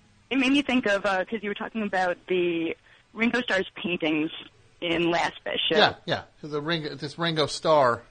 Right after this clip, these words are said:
Speaker 2: he's put this M-, M-, M S Paint paintings out.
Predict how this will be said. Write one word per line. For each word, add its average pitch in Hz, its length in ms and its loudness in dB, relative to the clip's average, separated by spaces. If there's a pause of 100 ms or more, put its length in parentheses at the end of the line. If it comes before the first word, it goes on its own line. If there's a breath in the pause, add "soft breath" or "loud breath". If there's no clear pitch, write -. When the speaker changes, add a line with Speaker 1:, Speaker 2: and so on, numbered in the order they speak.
(120)
Speaker 2:
he's 139 180 -10
put 170 200 -2
this 131 180 -2
M-, 151 260 2
M-, 139 340 2
M 160 200 2
S 156 200 0
Paint 160 500 -2 (100)
paintings 135 520 -2
out. 95 300 -2